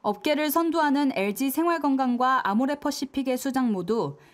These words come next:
천구백육십삼년생 토끼띠라는 점이 흥미롭습니다. 토끼띠인 두 수장의 올해 사업 구성안 핵심으로는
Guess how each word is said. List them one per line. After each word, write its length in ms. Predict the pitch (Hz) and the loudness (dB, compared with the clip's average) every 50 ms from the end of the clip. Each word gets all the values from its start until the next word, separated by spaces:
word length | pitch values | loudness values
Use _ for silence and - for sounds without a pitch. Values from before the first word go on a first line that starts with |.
| _ _ | _ _
천구백육십삼년생 1400 | - 339 339 320 339 311 311 254 208 190 - - 254 - - 311 302 302 294 285 277 269 - 302 294 302 294 | 0 2 2 2 2 2 2 2 0 -2 -2 -4 -6 -2 -2 0 2 2 2 2 2 2 2 2 0 0 0
토끼띠라는 800 | - - 370 - - 359 - - - 311 277 269 269 254 269 254 | -2 -4 -6 -4 -4 -6 -6 -4 -4 -2 0 0 2 2 2 2
점이 280 | 214 202 170 175 196 220 | 2 0 0 0 0 0
흥미롭습니다. 1040 | 233 - 311 311 311 311 285 262 - - - 185 160 147 147 151 143 135 - - _ _ _ _ _ _ _ _ _ _ _ _ _ _ _ _ _ _ _ _ _ - | 0 0 0 2 2 2 0 0 -2 -4 -2 -2 -2 -2 -2 -4 -4 -6 -8 -12 _ _ _ _ _ _ _ _ _ _ _ _ _ _ _ _ _ _ _ _ _ -4
토끼띠인 640 | - 302 349 339 285 - 311 285 294 302 302 285 | -2 -2 0 -2 -2 0 2 2 2 2 2 0
두 200 | 277 - 254 254 | 0 0 -2 -2
수장의 520 | 254 - 320 285 302 302 277 269 277 277 277 | -2 -2 -4 -2 0 0 2 2 2 0 0
올해 360 | 247 170 214 220 240 254 269 | 0 0 0 0 0 0 -2
사업 340 | 262 277 294 320 330 320 - | -2 -2 0 0 0 0 -2
구성안 440 | - 214 - 247 247 247 247 254 262 | -6 -6 -2 0 0 0 2 2 0
핵심으로는 840 | 262 285 - - 320 285 247 214 185 175 175 214 233 180 143 139 139 | 0 -2 -2 -2 0 0 0 0 -2 -2 -2 -2 -2 -2 -2 -4 -6